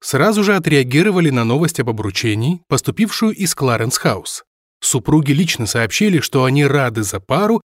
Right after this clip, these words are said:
и желают им всех благ. Чарльз, который, как и другие члены семьи, знал обо всем еще с лета, добавил, что он взволнован,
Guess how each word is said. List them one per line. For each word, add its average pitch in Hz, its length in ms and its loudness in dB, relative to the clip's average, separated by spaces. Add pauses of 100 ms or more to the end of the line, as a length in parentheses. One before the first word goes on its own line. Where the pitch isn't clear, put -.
(180)
и 196 80 2
желают 160 560 2
им 165 100 2
всех 110 380 -2
благ. - 380 -8 (840)
Чарльз, 180 480 2
который, 123 400 0
как 120 180 -4
и 139 40 0
другие 131 360 0
члены 110 380 0
семьи, 120 540 0
знал 120 400 0
обо 101 120 -4
всем 110 280 0
еще 107 280 -4
с - 120 -2
лета, 185 320 0 (280)
добавил, 208 480 2
что 175 300 -2
он 208 400 2
взволнован, 135 800 0